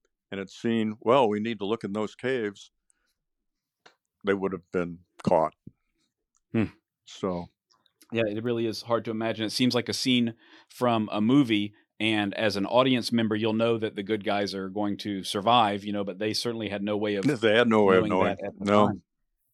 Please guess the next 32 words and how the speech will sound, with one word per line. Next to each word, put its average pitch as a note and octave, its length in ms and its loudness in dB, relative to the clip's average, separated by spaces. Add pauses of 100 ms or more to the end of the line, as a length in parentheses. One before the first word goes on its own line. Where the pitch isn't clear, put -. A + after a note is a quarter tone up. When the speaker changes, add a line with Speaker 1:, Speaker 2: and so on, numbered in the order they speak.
Speaker 2:
And G2+ 380 -8 (200)
your A2+ 140 -2
father B2 260 6
had A#2 140 0
many B2+ 320 2
other B2 340 4
very, B2 360 4
very A#2 220 2
close A#2 240 -2
brushes A2+ 400 0
with G2 160 -6
death, A2+ 260 2
as G2+ 160 -4
I'm G2+ 80 -6
sure A2+ 160 -8
we're G#2+ 100 -8
gonna G2 160 -8
talk G#2+ 240 -6
about F#2+ 280 -10 (120)
here G2 300 -10 (280)
as F2+ 120 -12
well. G2+ 380 -4 (1900)
So, B2 300 0
Jack, C3+ 240 0
I A2+ 80 0
did E3 120 0
wanna D3 140 0
ask C3 200 -4
you, A2 60 -4
there's G#2+ 200 -4
a G#2 160 -2
very, A2+ 720 -4